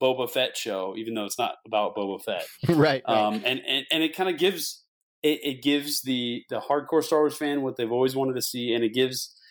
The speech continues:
Speaker 1: you know, the, the generic, you know, Star Wars fan, "Hey, I get to look at this really cute Baby Yoda the entire time." And
Speaker 2: <laughs> Yeah.
Speaker 1: I think that combo works so well. And so
Speaker 2: It does.
Speaker 1: having a guy like Sam Hargrave,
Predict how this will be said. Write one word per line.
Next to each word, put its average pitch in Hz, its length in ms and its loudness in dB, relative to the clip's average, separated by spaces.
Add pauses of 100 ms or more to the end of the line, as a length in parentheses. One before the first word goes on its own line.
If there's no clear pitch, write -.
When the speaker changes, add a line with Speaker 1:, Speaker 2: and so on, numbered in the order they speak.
(200)
Speaker 1:
you 143 80 0
know, 135 80 4
the, 123 260 0
the 127 80 -2
generic, 131 480 0 (840)
you 131 120 -4
know, 117 220 0 (120)
Star 120 240 2
Wars 120 160 -2
fan, 120 460 -2
"Hey, 151 300 2 (100)
I 120 80 2
get 131 140 -6
to - 100 -6
look 127 160 -4
at 113 120 -4
this 113 220 -6
really 139 220 0
cute 135 340 -2
Baby 120 320 2
Yoda 110 260 4
the 95 160 -8
entire 98 320 -4
time." 101 400 -4
And 107 200 -6
Speaker 2:
<laughs> 208 160 6
Yeah. 247 280 6
Speaker 1:
I 139 60 4
think 175 220 2
that 151 340 2
combo 151 420 0
works 117 300 -4
so 165 320 -2
well. 139 480 4
And 110 140 -4
so 127 180 2
Speaker 2:
It 117 40 6
does. 113 440 2
Speaker 1:
having 160 300 4
a 147 40 2
guy 135 180 2
like 117 220 0
Sam 113 280 -4
Hargrave, 110 420 -2